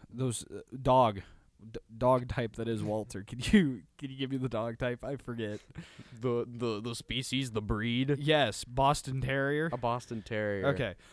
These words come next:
Speaker 1: They are horribly, like,
Speaker 2: Deformed.
Speaker 1: deformed
Speaker 2: <laughs>
Speaker 1: for, through breeding. It is awful. If, if you wanna know,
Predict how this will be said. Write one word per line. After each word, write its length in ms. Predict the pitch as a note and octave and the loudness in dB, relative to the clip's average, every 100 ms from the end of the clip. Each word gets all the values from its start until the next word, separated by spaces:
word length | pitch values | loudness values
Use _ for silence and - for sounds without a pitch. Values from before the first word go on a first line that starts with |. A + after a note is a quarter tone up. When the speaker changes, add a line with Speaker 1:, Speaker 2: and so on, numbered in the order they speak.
| - _ | -20 _
Speaker 1:
They 260 | B2+ C#3+ F3 | -6 0 2
are 160 | D3 A2+ | 4 2
horribly, 920 | - D3+ D3 C3 A#2+ A2+ G#2 F#2+ F#2 - | 2 4 6 4 2 0 0 -2 -6 -4
like, 320 | A#2 G2+ - _ _ - | -2 -2 -4 _ _ -16
Speaker 2:
Deformed. 520 | A2+ - G2 A2 C3+ | -14 -12 -14 -10 -6
Speaker 1:
deformed 880 | C3 C3+ - C3+ A#2+ G#2+ G2 - F3 - | 0 0 2 2 2 2 -2 -6 -8 -12
Speaker 2:
<laughs> 100 | _ | _
Speaker 1:
for, 200 | - D3 | -8 -6
through 380 | C#3 C#3+ E3 D#3+ | -4 0 2 2
breeding. 640 | B2+ C#3 C#3+ B2 F#2+ F#2 - - - - - | 2 0 0 0 -2 -4 -12 -20 -20 -14 -4
It 120 | D3 | 2
is 380 | C#3+ A#2+ G#2 - - | 2 2 -2 -10 -4
awful. 540 | A2 G#2 - E2 F2 _ _ - _ _ | 0 0 -4 -12 -12 _ _ -20 _ _
If, 220 | A#2+ - | -8 -8
if 220 | C3+ C3 | -10 -8
you 80 | D#3+ | -4
wanna 240 | D#3 D3+ C3+ | -2 -2 0
know, 340 | B2+ C3 C#3+ | 2 2 0